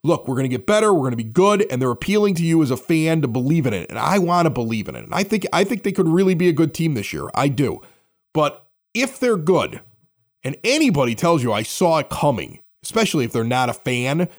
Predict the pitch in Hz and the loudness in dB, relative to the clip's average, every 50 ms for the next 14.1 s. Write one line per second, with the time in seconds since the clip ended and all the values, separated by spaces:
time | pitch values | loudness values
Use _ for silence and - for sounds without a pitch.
0 | _ _ _ 131 127 123 123 123 117 - 123 - - 127 127 131 - - 135 131 | _ _ _ -2 0 2 0 0 0 -2 -4 -2 0 0 0 2 2 2 0 0
1 | - - 135 143 151 180 175 170 - _ - - 185 254 262 262 277 214 - - | 0 0 0 0 2 0 0 -2 -4 _ -4 0 0 2 2 2 0 -2 -4 -2
2 | - 190 185 190 180 170 131 135 120 117 120 113 101 90 80 73 65 - - 76 | 0 0 2 2 2 0 0 0 -2 -2 -2 -4 -4 -4 -6 -8 -8 -10 -12 -14
3 | - - - - - - - - _ _ _ _ _ - 175 330 311 214 185 139 | -14 -10 -10 -10 -10 -12 -14 -20 _ _ _ _ _ 0 0 2 2 2 0 0
4 | 139 143 160 170 175 175 - 185 175 160 135 151 160 160 - 160 151 147 139 120 | 2 2 2 2 0 2 2 2 2 2 2 2 0 2 2 2 2 2 2 0
5 | 123 123 131 131 127 - - 120 107 104 - - 110 101 101 98 - - _ _ | 0 2 2 0 0 0 0 -2 -2 -2 -4 -4 -4 -4 -4 -6 -10 -16 _ _
6 | _ - 127 127 117 - - 226 262 285 247 226 170 113 131 117 104 98 98 98 | _ -4 -4 -2 -2 0 0 0 0 2 2 0 -2 0 0 0 0 0 -2 -6
7 | - - _ _ - - - 156 139 123 117 175 208 262 262 262 185 151 135 127 | -8 -14 _ _ -12 -6 -4 -4 -4 -2 0 2 2 2 2 2 0 0 2 0
8 | 123 113 113 156 202 233 226 175 131 117 95 - 110 95 87 85 90 - - _ | 0 0 2 2 4 4 2 2 0 -2 -4 -4 -4 -4 -4 -6 -8 -12 -14 _
9 | _ _ _ _ _ 151 147 143 147 147 143 - - - 127 135 143 175 240 233 | _ _ _ _ _ 0 2 2 2 2 0 -4 -6 -4 -2 0 2 2 2 2
10 | 196 123 - - - 147 143 135 123 107 92 - - 90 87 85 78 71 64 71 | 0 -2 -2 -2 0 0 2 0 0 -4 -6 -6 -8 -8 -8 -8 -8 -8 -8 -8
11 | 107 139 156 165 165 160 208 277 277 247 185 - 208 208 - - 156 147 127 - | -4 0 2 2 2 2 2 2 0 0 0 0 -2 0 0 -2 -2 -2 -4 -2
12 | - 170 170 185 190 190 190 202 180 143 113 - 143 147 151 - - 170 151 147 | -2 0 0 0 0 -2 -2 -2 -2 -2 0 0 0 0 0 0 0 0 2 2
13 | 143 147 - - - 151 143 139 131 123 - - - - 160 170 160 113 110 - | 0 -2 -4 -6 -4 -2 -2 -2 -2 -4 -6 -6 -4 0 0 0 0 0 -2 -6
14 | - 67 | -10 -14